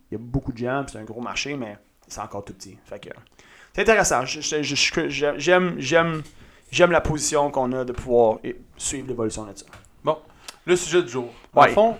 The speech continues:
Speaker 2: cette semaine, on en a parlé, euh, moi puis J S, puis,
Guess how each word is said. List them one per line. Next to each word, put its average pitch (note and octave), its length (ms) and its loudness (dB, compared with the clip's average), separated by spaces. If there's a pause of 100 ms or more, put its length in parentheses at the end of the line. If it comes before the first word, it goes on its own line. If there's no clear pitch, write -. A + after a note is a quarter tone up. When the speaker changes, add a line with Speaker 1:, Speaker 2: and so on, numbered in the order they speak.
(120)
Speaker 2:
cette D3+ 160 -8
semaine, F#3+ 180 2
on E3 120 6
en A#2 120 2
a A2+ 60 0
parlé, A#2+ 360 0
euh, G2+ 280 -2 (600)
moi A#2+ 120 -4
puis A#2 120 -10
J G#2 160 -8
S, E3+ 260 -8
puis, F3 320 -10